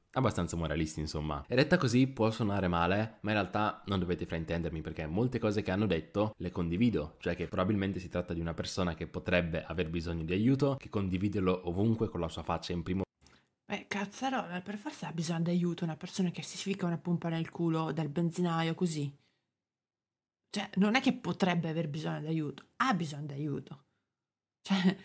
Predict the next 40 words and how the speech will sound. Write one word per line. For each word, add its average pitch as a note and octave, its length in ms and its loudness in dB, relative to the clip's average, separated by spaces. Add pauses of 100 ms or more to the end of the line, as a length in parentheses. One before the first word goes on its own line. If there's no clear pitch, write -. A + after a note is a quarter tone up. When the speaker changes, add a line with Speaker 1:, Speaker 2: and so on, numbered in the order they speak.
(380)
Speaker 2:
<laughs> - 520 -8
non D4 260 6
può E4+ 200 8
essere E4+ 500 8
diversamente. B3+ 1120 6 (2250)
Speaker 1:
primo F#2 160 -2
piano, F#2 380 2
senza F#2+ 300 -6
censura, G2+ 640 0
forse A#2 400 2
non F2+ 160 2
è F2+ 40 4
la F2 100 0
cosa E2+ 220 -2
migliore, G2+ 560 4
e G2 80 -6
che F#2+ 60 -6
chi G2 100 -2
sta F#2 120 -4
cercando F#2+ 400 0
di F2+ 60 2
scambiare F2+ 380 0
il E2+ 80 0
video F2+ 220 2
per E2+ 140 -2
dei A2+ 100 0
follower E2+ 640 -2
è - 80 -12
imbarazzante. D#2+ 840 -2
Queste C3 200 2
sono B2+ 200 2
cose G2 240 2
con G2 100 0
le F#2 80 2
quali F2+ 280 4 (480)
Speaker 2:
Però G#3+ 180 0
posso G#3 260 0
dire C4 200 4
una F3+ 140 4
cosa: D#3 400 -2